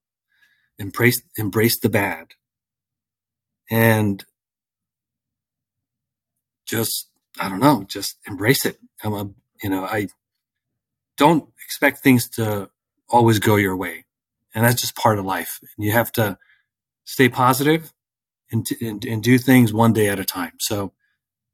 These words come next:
so I think that's it, Todd. You know, wh-, what is your, that's me, what is your purpose in life? And there's a lot of, I don't, I don't wanna give all the answer away. My, <laughs> I'm actually answering the question for them.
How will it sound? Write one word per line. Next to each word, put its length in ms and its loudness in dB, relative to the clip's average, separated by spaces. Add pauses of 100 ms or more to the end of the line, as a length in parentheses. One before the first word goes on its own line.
(340)
so 120 -4
I 60 0
think 180 2
that's 220 0
it, 300 0
Todd. 340 0
You 80 0
know, 160 2
wh-, 260 -10
what 200 0
is 140 4
your, 140 -4
that's 360 -4
me, 160 -2 (280)
what 180 2
is 100 2
your 80 4
purpose 420 -2
in 100 -6
life? 300 -14 (840)
And 220 -2
there's 200 -2
a 60 -10
lot 280 2
of, 280 -2 (800)
I 80 0
don't, 140 -2
I 60 6
don't 80 4
wanna 120 2
give 160 2
all 140 2
the 160 -4
answer 240 -4
away. 100 -2
My, 260 -2 (160)
<laughs> 140 -20
I'm 100 -4
actually 300 -2
answering 320 0
the 60 -4
question 380 0
for 220 0
them. 220 -2